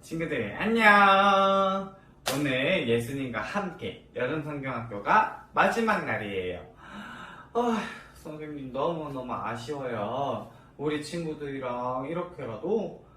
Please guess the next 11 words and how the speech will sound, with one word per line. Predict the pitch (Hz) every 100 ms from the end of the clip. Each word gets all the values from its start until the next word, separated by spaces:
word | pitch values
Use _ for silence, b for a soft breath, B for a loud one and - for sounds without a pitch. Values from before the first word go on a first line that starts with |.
| B 127
영상으로라도 | 135 156 165 151 135 120 113 107 95 - B B B B B B -
여름 | 127 139 143
성경학교를 | 147 139 135 135 - 139 139
해서 | 160 160
너무 | 120 117 120
즐거웠는데, | 120 123 123 135 135 135 123 120 117 139 165 127 - - - -
마지막이라니 | 110 123 127 127 117 110 107 101 101 - -
너무너무 | 139 151 156 156 139 120
아쉬워요. | 117 131 - 156 127 113 117 - - - - - - -
우리 | 117 -
친구들도 | - 131 120 113 101 -